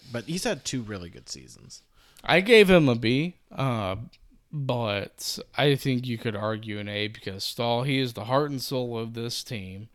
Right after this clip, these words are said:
Speaker 2: And the guy, I think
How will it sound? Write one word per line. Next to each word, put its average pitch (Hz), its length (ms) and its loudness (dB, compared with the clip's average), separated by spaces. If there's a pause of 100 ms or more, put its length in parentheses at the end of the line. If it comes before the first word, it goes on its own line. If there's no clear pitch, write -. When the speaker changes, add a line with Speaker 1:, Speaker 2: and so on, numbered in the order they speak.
(520)
Speaker 2:
And 107 520 -4
the 110 100 -8
guy, 120 720 -2
I 139 220 0
think 143 540 -4